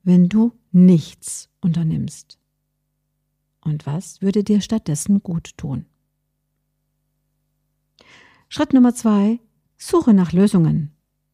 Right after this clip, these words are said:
Welche Möglichkeiten hast du, um etwas zu verändern?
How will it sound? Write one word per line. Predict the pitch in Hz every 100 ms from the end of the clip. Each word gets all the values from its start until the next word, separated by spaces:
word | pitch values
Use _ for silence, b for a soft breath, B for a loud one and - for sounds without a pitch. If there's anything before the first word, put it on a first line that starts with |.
| _ _ _ _ b b b
Welche | 202 285 349 339
Möglichkeiten | 302 202 208 208 202 - 208 190 170 143
hast | 170 165 -
du, | 202 247 302 -
um | 254 285 262 -
etwas | 165 - 147 127 -
zu | 165
verändern? | - - 147 139 147